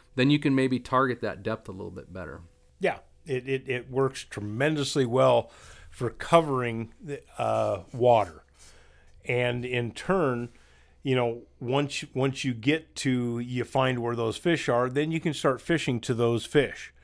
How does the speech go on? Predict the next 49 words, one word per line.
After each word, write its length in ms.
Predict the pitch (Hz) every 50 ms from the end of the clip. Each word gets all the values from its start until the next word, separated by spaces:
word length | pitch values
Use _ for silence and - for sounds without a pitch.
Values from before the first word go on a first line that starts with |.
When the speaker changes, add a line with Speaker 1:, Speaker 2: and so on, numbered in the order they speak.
| - - - - - _ -
Speaker 2:
And, 300 | - 127 123 120 117 113
you 80 | 113 120
know, 180 | 117 113 113 107
you 300 | 107 113 120 120 117 110
fish, 460 | - - 131 123 110 - - - - 147
uh, 140 | 131 123 113 - - - - - _ -
you, 160 | 117 127 135
you 220 | 135 - 127 131 131
can 160 | - 160 135
stack 380 | - - - 135 135 135 131
'em 120 | - 139 127
as 100 | 120 -
close 400 | - - 131 - - - - 131
as, 260 | 120 113 110 101 113
uh, 340 | 120 113 113 113 110 110 107
Speaker 1:
Yeah. 260 | 120 139 135 117 98 85 - - - - -
Speaker 2:
I, 160 | - 151 170 - - 175
I 20 |
don't 140 | 220 226 196
like 220 | 160 147 143 127 -
stacking 460 | - - 151 131 131 127 - 135 120
'em 120 | 113 113
any 240 | 117 120 123 123 113
closer 600 | - - - - - 139 131 127 110 - 120 107
than 180 | 95 104 101 95
ten 280 | - 123 120 107 101
feet. 340 | 92 - 117 107 92 87 - - 101
Speaker 1:
Right. 380 | 98 101 95 92 85 82 78 - - 123
Speaker 2:
But, 200 | 135 123 120 123
but 180 | 123 117 113 -
still, 840 | - - - - - - - 202 190 180 156 139 127 120 120 120 _ - - _ _ - - _ _ _ _ _
you 160 | - 175 143 131
know, 120 | 123 120
stacking 440 | 117 - - 151 139 143 139 156 139
'em 140 | 131 120 110
ten 240 | - 143 139 131 120
feet 380 | - - 143 170 - - -
can 140 | - - 143 143
make 160 | 143 135 139
the 60 | 123
difference 360 | 113 147 160 160 - 127 -
of 100 | 127 113
getting 300 | 113 135 131 107 104 107
bit 180 | 104 131 135 143
and 120 | 139 123
not 240 | 131 151 202 226 147
getting 200 | 120 95 95 95
bit. 220 | 87 87 - -
Speaker 1:
Yeah. 240 | 104 104 101 104 95